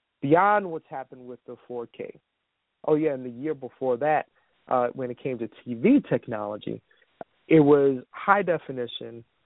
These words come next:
but flatter screens, but with oled technology. Now, let me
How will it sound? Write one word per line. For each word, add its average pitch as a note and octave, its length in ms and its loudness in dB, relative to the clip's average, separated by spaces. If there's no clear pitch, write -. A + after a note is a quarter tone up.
but C3 160 4
flatter F3+ 320 6
screens, A2+ 500 -12
but C#3 360 0
with C#3 300 -2
oled D3 440 4
technology. A2+ 640 -4
Now, C3 280 6
let E3 720 6
me D3 640 -6